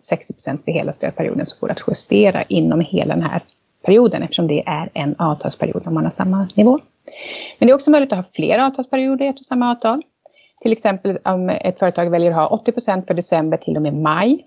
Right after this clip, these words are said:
och sextio procent för juni. Så kan man alltså inom den perioden när man har åttio procent justera arbetstiden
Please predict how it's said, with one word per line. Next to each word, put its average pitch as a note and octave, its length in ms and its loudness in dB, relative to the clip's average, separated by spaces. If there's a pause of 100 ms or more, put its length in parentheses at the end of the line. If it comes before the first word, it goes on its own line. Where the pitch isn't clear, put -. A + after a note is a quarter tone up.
(120)
och G3 300 2
sextio - 420 -2
procent - 640 -6 (140)
för E3+ 80 0
juni. D#3+ 500 -2 (580)
Så - 140 -2
kan F3+ 240 -2
man E3+ 120 0
alltså D#3+ 200 -2
inom G#3+ 360 2
den F#3+ 180 0
perioden E3 380 0
när E3 60 0
man E3 120 0
har D#3+ 180 -2
åttio A3+ 220 -4
procent G#3+ 460 -2 (300)
justera F3 460 0
arbetstiden D#3+ 800 -4